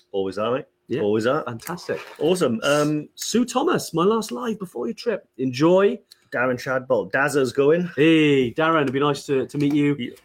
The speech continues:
Speaker 2: It's nice to put kind of faces to names on the live sometimes, isn't it?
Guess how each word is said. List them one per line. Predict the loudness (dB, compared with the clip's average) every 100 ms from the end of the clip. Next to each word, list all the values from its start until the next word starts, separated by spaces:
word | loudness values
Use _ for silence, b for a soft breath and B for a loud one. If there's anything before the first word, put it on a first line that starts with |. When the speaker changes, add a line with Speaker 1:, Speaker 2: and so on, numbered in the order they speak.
| _
Speaker 2:
It's | -2
nice | 0 0
to | -2
put | -4 _ -4 -4 _ _
kind | -6
of | -4
faces | 0 -2 0 -6
to | -2
names | -2 -2 -2
on | -4
the | -4
live | -2 -4
sometimes, | -6 -16 -14 -14 -14
isn't | -14
it? | -16